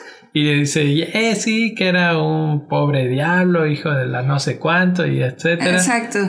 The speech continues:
Speaker 1: Y, y el hijo que toda su vida había crecido con la idea de rescatar a la madre, resulta que la mamá
Speaker 2: Le
Speaker 1: fue la
Speaker 2: valía.
Speaker 1: que hizo
Speaker 2: <laughs>
Speaker 1: todo el... Plan.
Speaker 2: Entonces,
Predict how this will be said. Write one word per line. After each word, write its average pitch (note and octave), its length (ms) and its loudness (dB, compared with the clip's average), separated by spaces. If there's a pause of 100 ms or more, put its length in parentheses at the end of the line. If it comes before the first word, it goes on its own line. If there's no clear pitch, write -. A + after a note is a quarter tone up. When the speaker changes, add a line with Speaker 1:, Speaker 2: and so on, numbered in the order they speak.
Speaker 1:
Y, D3+ 300 0
y E3+ 240 0
el E3 200 2
hijo F#3 360 0
que C3+ 520 -4
toda F3+ 320 2
su F3 140 0
vida D#3+ 680 0
había D#3+ 480 0
crecido D#3 480 0
con C#3+ 160 0
la C#3 80 2
idea D3 260 2
de C#3+ 160 2
rescatar C#3 800 -2
a F#3+ 60 2
la E3+ 140 0
madre, D#3 480 0
resulta E3+ 520 -2
que - 80 -4
la E3 140 -2
mamá F#3+ 760 -2
Speaker 2:
Le G3+ 160 0
Speaker 1:
fue F#3+ 160 2
la F#3 120 2
Speaker 2:
valía. F#3+ 420 2
Speaker 1:
que F3 60 2
hizo A3 320 0 (200)
Speaker 2:
<laughs> - 180 -6
Speaker 1:
todo F#3+ 540 0
el... C3 600 -2 (420)
Plan. D3+ 280 0
Speaker 2:
Entonces, A#3+ 600 0